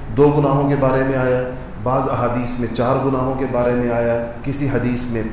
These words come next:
پانچ گناہوں کے بارے میں آیا ہے۔ اس موضوع اور اس باب سے متعلق تمام احادیث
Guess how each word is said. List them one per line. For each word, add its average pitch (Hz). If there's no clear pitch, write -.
پانچ 139
گناہوں 131
کے 131
بارے 117
میں 120
آیا 117
ہے۔ 117
اس -
موضوع 143
اور 139
اس 135
باب 143
سے 151
متعلق 110
تمام 208
احادیث 151